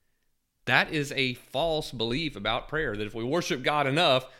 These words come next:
that we'll get what we want, that God just needs to have his ego stroked. That's not the way that it works, right?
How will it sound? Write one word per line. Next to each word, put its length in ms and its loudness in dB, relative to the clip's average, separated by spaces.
that 80 -2
we'll 120 2
get 160 0
what 120 -4
we 80 -4
want, 300 -8
that 80 -10
God 220 -2
just 140 -12
needs 140 -8
to 40 -12
have 100 -6
his 100 -16
ego 240 -8
stroked. 360 -16
That's 160 -8
not 140 -6
the 60 -10
way 140 0
that 140 -4
it 80 -4
works, 320 -2
right? 260 0